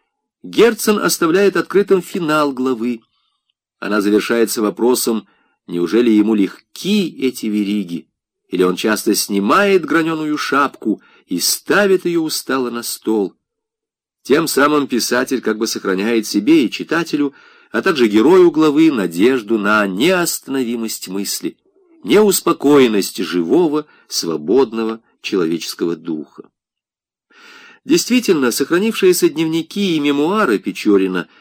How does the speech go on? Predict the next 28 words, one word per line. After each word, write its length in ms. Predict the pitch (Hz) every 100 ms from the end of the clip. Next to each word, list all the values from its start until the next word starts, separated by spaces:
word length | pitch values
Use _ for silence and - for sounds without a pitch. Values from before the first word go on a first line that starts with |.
| _ _ _
свидетельствуют 840 | - 151 170 214 196 - 170 180
о 160 | - 156
продолжающейся 1040 | 160 156 165 143 196 147 92 - 101 -
внутренней 500 | 98 127 143 123 127
борьбе, 560 | 113 104 98 90 170 175 - _ -
назревающем 760 | 110 110 139 180 123 - 101
душевном 460 | 95 - 92 92 90
кризисе, 640 | 110 165 147 139 139 127 _ _ _ _ _ -
который 420 | 117 - 220 185
в 60 |
тысяча 260 | - 208 -
восемьсот 420 | 147 131 117 170
шестьдесят 520 | - 113 95 - 151
первом 420 | - 120 143 123 95
году 440 | 92 87 120 110 _ _ _ _
привёл 340 | 107 107 120
к 80 | 110
разрыву 580 | 113 107 92 101 101 117
с 100 | -
монашеством, 800 | 131 147 160 - - - 180 180 _ _ _ _ -
а 140 | 202
затем 360 | 196 156 170 190
и 160 | -
к 120 | 143 _
полному 640 | - 156 151 143 139 139
разочарованию 880 | - 117 107 - 127 113 95 98 95
в 60 | 90
католицизме. 840 | 98 87 87 - 92 82 76 73